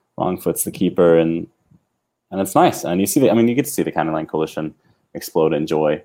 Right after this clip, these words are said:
Um, but, oof, I was, um, <laughs> I was cautiously optimistic when I saw that go in, um, but then I knew,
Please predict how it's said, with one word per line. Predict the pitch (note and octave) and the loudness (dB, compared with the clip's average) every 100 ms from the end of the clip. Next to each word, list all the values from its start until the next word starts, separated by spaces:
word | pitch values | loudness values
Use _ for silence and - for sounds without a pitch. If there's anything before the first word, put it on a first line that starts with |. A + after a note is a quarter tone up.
| - | -8
Um, | D#2+ D2+ D2 D#2+ | -6 -4 -4 -4
but, | D2 C#2+ - _ _ _ _ _ _ _ _ _ _ _ _ _ - | -2 -2 -6 _ _ _ _ _ _ _ _ _ _ _ _ _ 0
oof, | F2 D#2+ - - - _ _ _ _ _ _ _ _ _ _ _ - | 2 2 -6 -18 -20 _ _ _ _ _ _ _ _ _ _ _ 0
I | F#2 | 2
was, | G2 F#2 | 2 4
um, | F#2+ F2+ F2 F2 F#2+ _ _ _ _ - - _ | 4 6 2 -2 -8 _ _ _ _ -20 -20 _
<laughs> | - _ _ _ _ - - | -20 _ _ _ _ -8 -4
I | |
was | G2 - | -2 -2
cautiously | A2 G#2+ A#2+ G#2+ G2 | 0 0 0 2 2
optimistic | - - F2 E2 - - - _ _ _ _ _ | 2 0 -4 -4 -8 -10 -12 _ _ _ _ _
when | F2 E2 | -8 -6
I | |
saw | - D#2+ D#2 | -2 -2 -2
that | D2 | -4
go | D2+ D2 | -4 -6
in, | D2 _ _ _ _ | -10 _ _ _ _
um, | - D2 D2 D2+ | -10 -8 -8 -6
but | E2 | -4
then | F2 D#2+ | 0 0
I | |
knew, | D#2+ D#2+ D#2 D2+ D2 | 2 2 2 2 -2